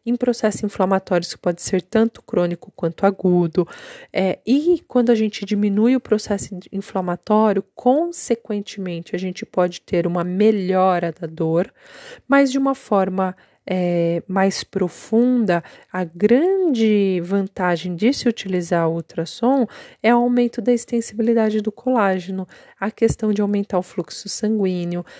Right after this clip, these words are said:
é, aumentar a síntese proteica, então de uma, é, conseguindo aí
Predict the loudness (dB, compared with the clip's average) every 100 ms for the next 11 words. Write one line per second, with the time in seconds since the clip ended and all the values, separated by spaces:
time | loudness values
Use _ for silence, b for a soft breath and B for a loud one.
0 | B -4 -2 2 2 4 2 0 0 2
1 | 2 0 -4 -2 -4 -6 -8 -8 -4 -4
2 | _ 2 4 4 0 -10 -6 -8 -6 -4
3 | -6 -4 -4 -4 -4 -6 -6 -4 -2 0
4 | 0 0